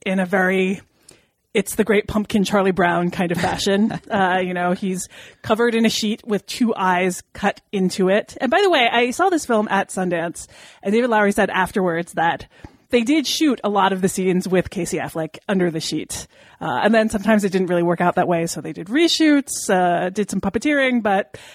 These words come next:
Speaker 1: there are definitely some scenes in which it is Casey Affleck under the sheet. Uh, it's really an image that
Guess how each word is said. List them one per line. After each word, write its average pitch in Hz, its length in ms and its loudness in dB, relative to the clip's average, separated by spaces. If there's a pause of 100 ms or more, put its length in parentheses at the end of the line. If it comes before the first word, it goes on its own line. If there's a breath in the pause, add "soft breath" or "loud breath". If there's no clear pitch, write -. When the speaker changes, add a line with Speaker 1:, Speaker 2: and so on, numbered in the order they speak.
(120)
Speaker 1:
there 247 140 2
are 240 160 2
definitely 196 500 0
some 196 180 -2
scenes 165 360 -4
in 185 140 -4
which 165 160 -4
it 165 120 -2
is 165 140 -2
Casey - 300 -4
Affleck - 440 -6
under - 420 -2
the 147 100 -4
sheet. - 440 -6 (680 loud breath)
Uh, - 340 -2
it's - 140 2
really 381 280 0
an 285 100 0
image 269 340 0
that 254 220 0